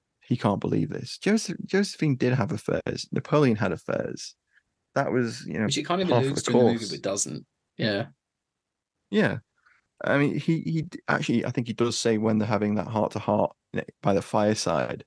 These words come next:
Speaker 1: she says, "Have you had affairs?" And he said, "Well, yes, I have, but they weren't, it's not the same." And that is no doubt what Napoleon would have thought. Um,
Speaker 2: Of course, yeah.
Speaker 1: but anyway, it's just the fact that they, they portray the reason for him leaving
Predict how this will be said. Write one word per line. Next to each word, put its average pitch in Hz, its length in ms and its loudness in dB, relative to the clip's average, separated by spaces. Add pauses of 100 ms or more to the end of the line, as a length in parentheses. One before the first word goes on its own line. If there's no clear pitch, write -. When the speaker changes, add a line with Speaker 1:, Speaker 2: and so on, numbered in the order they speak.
(880)
Speaker 1:
she - 180 -6
says, 107 200 2
"Have 104 120 2
you 110 120 2
had 101 80 2
affairs?" - 340 2
And - 60 -4
he 110 40 -2
said, 98 220 -4
"Well, 110 140 2
yes, 107 240 0
I 117 40 -2
have, 110 260 -2
but - 120 0
they 69 60 0
weren't, 107 260 0 (140)
it's - 180 -4
not 85 160 0
the - 60 -4
same." - 360 0 (680)
And 127 220 2
that 156 140 2
is 131 240 0 (140)
no 123 200 2
doubt 110 320 2
what - 260 2
Napoleon 107 360 2
would 104 100 0
have - 80 -4
thought. - 360 -2 (420)
Um, 120 220 4
Speaker 2:
Of 123 60 6
course, - 220 -6
yeah. 107 160 -2 (520)
Speaker 1:
but 135 100 4
anyway, 127 420 2
it's - 240 0
just - 260 -2
the 170 80 0
fact - 240 0
that 117 100 2
they, 120 240 2 (280)
they 120 340 2 (200)
portray 147 720 0 (920)
the 117 120 2
reason 120 440 2
for - 120 0
him 107 320 2
leaving 110 480 2